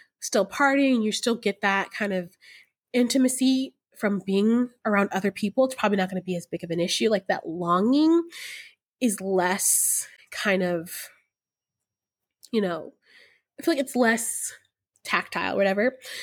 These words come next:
But if you're an adult, especially since one of the biggest mind fucks of being into K-pop as an adult, and this might be, like, an individual thing, and this might be me, like,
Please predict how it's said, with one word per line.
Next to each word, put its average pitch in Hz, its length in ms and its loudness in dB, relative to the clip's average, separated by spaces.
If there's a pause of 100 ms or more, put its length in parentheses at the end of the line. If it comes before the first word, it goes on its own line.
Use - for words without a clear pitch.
(140)
But 208 120 -6
if - 60 -6
you're 294 100 2
an 302 80 4
adult, 196 600 2
especially 311 520 2
since 285 280 0
one 220 120 0
of 247 80 -2
the 269 100 2
biggest 202 320 -2
mind 175 240 0
fucks - 420 -4 (360)
of 190 120 -4
being 196 240 4
into 185 540 2 (160)
K-pop 185 540 -2
as 190 100 -6
an 180 80 0
adult, 170 320 0
and 196 80 0
this 226 120 0
might 233 160 2
be, 190 120 2
like, - 400 0 (800)
an 196 80 -4
individual 180 440 2
thing, 180 200 2
and 175 80 0
this - 100 -4
might 175 160 -2
be 175 120 -2
me, 170 280 -2
like, 160 360 -6